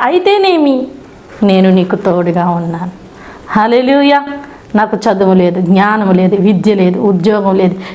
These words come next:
వ్యాపారం లేదు, వ్యవసాయం లేదు, నేను ఎలా పైకి రాగలను?" అంటే దేవుడు అంటున్నాడు, "అయితేనేమి, నేను నీకు తోడయ్యాను. ఇవన్నీ కూడా నా గుప్పిట్లో ఉన్నాయి.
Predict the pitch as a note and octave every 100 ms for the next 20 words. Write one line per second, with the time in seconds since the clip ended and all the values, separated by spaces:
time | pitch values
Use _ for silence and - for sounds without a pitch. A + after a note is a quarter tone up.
0 | - F#3 F#3+ G3+ G#3 G#3+ G3+ F#3 F3+ F#3+
1 | G3 G#3 A#3 A3 G#3 F#3+ F#3 F#3 F#3 -
2 | - - - - - - - - - -
3 | - B3 C4+ B3 A3 A#3+ D4 B3+ C4+ C#4+
4 | D#4 D#4 D4 D4 C#4+ C#4+ C#4+ C#4+ C#4+ -
5 | - - - - - - - G#3+ G#3+ F#3+
6 | F#3+ G3 G3+ G3+ F#3 F3+ F3+ F3+ - -
7 | - G#3+ A#3 F#4 F#4 F#4+ F4+ E4 D#4+ E4
8 | - - - - G#3 A3 G#3 G#3 F#3+ G#3
9 | F#3+ F3+ F3 F3 F3 F3 - - - E3
10 | G#3 F#3 G#3 A#3+ B3+ G#3+ F#3+ F3+ F3+ -
11 | - - G3 F3+ F3 F#3+ G3+ F#3+ G#3 F3+
12 | F3 F3+